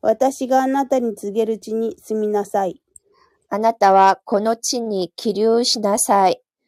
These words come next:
Speaker 2: 私はあなたと共にいて、あなたを祝福する。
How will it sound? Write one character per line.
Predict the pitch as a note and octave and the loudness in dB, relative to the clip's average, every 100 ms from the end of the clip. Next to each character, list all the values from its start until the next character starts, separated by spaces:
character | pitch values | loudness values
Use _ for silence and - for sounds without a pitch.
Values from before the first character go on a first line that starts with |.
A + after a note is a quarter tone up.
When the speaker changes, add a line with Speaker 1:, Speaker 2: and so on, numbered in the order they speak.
| _ - | _ -6
Speaker 2:
私 | F#3 G3 G#3 G3 | 0 2 2 4
は | F#3 F3+ E3 | 4 4 0
あ | |
な | E3 G#3+ | -2 -2
た | G#3 | -2
と | G3 F#3 | -2 -4
共 | G#3 G3 G#3 | -4 -2 -2
に | G#3 F3+ | -2 -6
い | |
て、 | - E3 E3 - _ _ _ | 0 4 4 2 _ _ _
あ | - | -2
な | F3+ G3+ | 2 2
た | F#3+ F3 | 4 4
を | |
祝 | E3+ - - A3 | 2 -2 -8 -8
福 | A3 - | -8 -8
す | - F#3 | -6 -2
る。 | E3+ E3 | 2 2